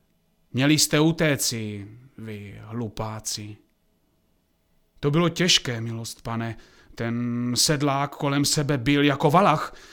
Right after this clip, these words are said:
Měli jsme co dělat, abychom se z toho dostali,“ omlouval se dráb. „Jestli se ještě jednou dáte nachytat, dám vás všecky zavřít do vězení jen o vodě a do smrti z té díry už nevylezete.“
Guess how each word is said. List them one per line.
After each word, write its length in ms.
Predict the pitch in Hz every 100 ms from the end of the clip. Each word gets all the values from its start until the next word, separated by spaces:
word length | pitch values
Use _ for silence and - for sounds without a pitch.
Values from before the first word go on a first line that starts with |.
| -
Měli 280 | 135 143 143
jsme 200 | 143 165
co 160 | 175
dělat, 280 | 170 226 190
abychom 340 | 175 170 180
se 120 | 165 170
z 60 |
toho 220 | - 175
dostali,“ 560 | 180 202 - 202 147 131 - - _ _ -
omlouval 640 | 120 123 151 139 143 139
se 240 | - 131
dráb. 360 | 117 104 98 107 - - _ _ _ _ _ _ _ _ _ _ _ _ _ _ _ -
„Jestli 420 | 123 147 - 165
se 180 | - 147
ještě 320 | 160 - 143
jednou 380 | 143 170 135 117
dáte 300 | 120 120 113
nachytat, 560 | 131 - 135 113 110 - - -
dám 380 | 117 151 196
vás 340 | 202 208 202 -
všecky 480 | - 185 - - 139
zavřít 420 | 147 160 156 175
do 140 | 139
vězení 560 | 151 170 147 175 175 151
jen 180 | 139 139
o 120 | - 147
vodě 300 | 175 170 190
a 160 | 131
do 220 | 123 147
smrti 480 | 185 196 226 247 233
z 120 | -
té 200 | - 147
díry 420 | 135 135 170 170 170
už 300 | 180 143 117
nevylezete.“ 840 | 147 143 135 113 110 113 107